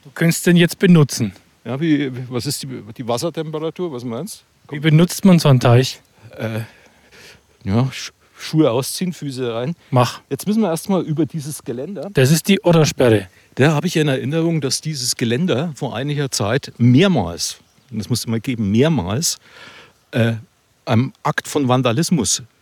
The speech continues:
Speaker 2: zum Opfer gefallen ist.
Speaker 1: Das doch.
Speaker 2: Ja, ich kann mich genau an das Bild in der Zeitung erinnern, wo das so weggetreten worden. Die, und durch Spurensicherung, D N A und so,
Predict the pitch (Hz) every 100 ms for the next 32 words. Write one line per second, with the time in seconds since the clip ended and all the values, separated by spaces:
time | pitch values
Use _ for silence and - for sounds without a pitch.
0 | _ _ _ - 120 113 - 131 117 101
1 | 107 - 156 - 147 110 120 - 160 143
2 | 143 127 160 175 - - 156 - - -
3 | - 131 123 127 135 170 156 135 143 156
4 | 143 123 123 - - 139 131 139 135 -
5 | - - 113 104 104 95 101 123 - -
6 | - 180 220 165 - _ _ _ - 135
7 | - - 208 220 143 110 110 131 113 117
8 | 117 120 127 185 135 110